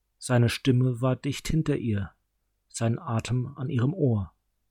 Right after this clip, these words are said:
„Du weißt es.“ Doch sie wusste es nicht. Jahrelang hatte sie an der Seite von Frau Anna fleißig gelernt und sich die heilende Wirkung von Pflanzen und Wurzeln eingeprägt.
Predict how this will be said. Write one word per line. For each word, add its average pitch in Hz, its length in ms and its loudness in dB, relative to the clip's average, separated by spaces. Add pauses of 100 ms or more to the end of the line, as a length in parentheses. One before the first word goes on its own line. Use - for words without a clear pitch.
(540)
„Du 95 280 -2
weißt 95 680 -6
es.“ - 480 -8 (960)
Doch 110 160 -4
sie 101 240 -4
wusste 113 320 -2
es 127 240 -4
nicht. - 460 0 (1160)
Jahrelang 139 800 4
hatte 110 220 -2
sie - 180 -4
an 123 140 -2
der 117 100 0
Seite 127 400 -2
von 135 240 -4
Frau 117 300 -6
Anna 123 300 0
fleißig 120 540 -4
gelernt 117 540 0
und 131 200 -6
sich - 200 -10
die 127 140 -6
heilende 110 500 -2
Wirkung 117 380 -4
von 110 240 -8
Pflanzen 113 520 -6
und 123 240 -6
Wurzeln 117 440 -4
eingeprägt. 151 800 -2